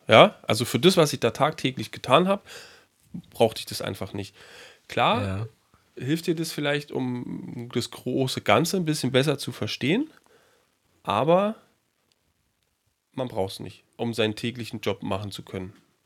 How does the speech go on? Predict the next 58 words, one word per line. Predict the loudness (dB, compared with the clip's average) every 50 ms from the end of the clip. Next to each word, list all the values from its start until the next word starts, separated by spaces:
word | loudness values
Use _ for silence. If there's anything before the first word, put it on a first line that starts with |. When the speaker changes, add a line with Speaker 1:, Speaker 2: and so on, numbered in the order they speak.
| _ _ _
Speaker 1:
So | -10 -8 -8
f-, | -8 -8 -8 -8
Speaker 2:
Sie | -2
Speaker 1:
vielleicht, | 2 4 6 4 4 2 -4 -14 -16 -16 -10
vielleicht | 2 4 4 4 4
um | 2 -2
ein | -2
bisschen, | -2 -2 -2 -4 -4 -4 -6 -10 _ _
also | -4 -4 0 0
wenn | 0 0 0
du | -2
irgendwann | -4 -6 -6 -6 -8 -8 -8 -8 -10 -12 -4 -4 -4 -2 -2 -4
in | 0 2
Anführungszeichen | 2 2 2 0 -4 -4 -4 -6 -6 -8 -6
Karriere | -4 -2 2 2 2 4 4
machen | 2 2 0 -2 -2
willst | -4 -6 -4 -6
oder | -6 -4
so, | -4 -4 -2
dann | -2 -2 -2 -2
vielleicht | -2 -4 -4 -4 -4 0
schon. | 2 2 2 2 0 -8 -14 -14 -16 -18 -20 -4 0
Aber | 4 6 6 6
wenn | 6 6
du | 6
jetzt | 4 4 4
irgendwie | 2 2 4 4 4 4 4 2 0 -6 -16 -20 -20 -20 -20 -20 _ _
sagst, | 4 6 6 6 4 2
okay, | 4 6 6 8 8 6
du | 4 0 -4 -4
kommst | 0 0 0 0 0 -2
hier | -2 0
morgens | 2 2 2 2 0 -2 -4 -8 -12 -12
und | -10 -10 -10 -6 -2
gehst | 0 0 0 0 0
abends | 0 2 2 0 -2 -2
wieder | -2 0 0 2 2 2 2
und | 0 -2 -2 -4 -6 -8 -14 -20 _ _ _
der | -4 -2
Rest | -2 0 0 -2
ist | -4 -2 0
dir | 0
egal | 2 6 8 8 8 8 8 6
und | 4 2
du | 0 0
willst | 0 2 2
einfach | 2 2 2 2
nur | 2 2
deinen | 2 2 4
Job | 4 4 4 4
machen, | 2 0 2 0
dann | 0 2
brauchst | 2 0 0 0 -2
du | -4
das | -4 -4 -4
ganze | -4 -4 -4 -6 -8
Zeug | -6 -6 -6 -4 -4
nicht. | -6 -6 -6